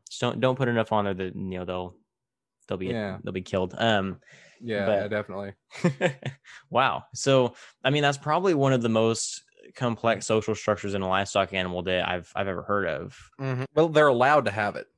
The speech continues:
Speaker 2: i-, i-, is one thing.
Speaker 1: Mm.
Speaker 2: You know, when it comes to, like, horses and, you know,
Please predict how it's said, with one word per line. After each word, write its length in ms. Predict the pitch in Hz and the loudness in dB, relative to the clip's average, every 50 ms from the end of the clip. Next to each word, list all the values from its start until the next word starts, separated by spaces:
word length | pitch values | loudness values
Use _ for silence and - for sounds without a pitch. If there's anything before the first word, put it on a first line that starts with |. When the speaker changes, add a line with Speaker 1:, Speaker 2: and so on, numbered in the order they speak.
| _ _ | _ _
Speaker 2:
i-, 40 | 110 | -8
i-, 380 | 113 110 - - 127 117 117 - | -8 -6 -6 -4 -6 -6 -6 -6
is 180 | 120 110 101 101 | -8 -8 -8 -8
one 300 | 110 110 113 110 104 101 | -6 -4 -2 -2 -2 -4
thing. 300 | - 101 92 95 - - _ _ _ - | -6 -8 -8 -8 -12 -16 _ _ _ -10
Speaker 1:
Mm. 180 | - 107 107 104 | -6 -6 -2 -2
Speaker 2:
You 60 | 135 | 0
know, 160 | 123 117 110 | 0 0 -2
when 160 | 110 110 117 123 | -2 -2 -4 -4
it 60 | 117 | -4
comes 300 | - 139 135 135 127 - | -2 -2 -2 -2 -2 0
to, 60 | - | 0
like, 160 | 117 110 104 - | 0 0 0 -2
horses 800 | - - 156 160 156 135 - - 117 107 101 98 95 - - - | -4 -4 -2 -2 -2 -2 -4 -6 -6 -6 -6 -8 -10 -14 -12 -8
and, 400 | 104 104 101 98 98 95 95 95 | -6 -6 -4 -4 -6 -6 -8 -8
you 80 | - 104 | -8 -8
know, 160 | 101 95 95 | -8 -8 -10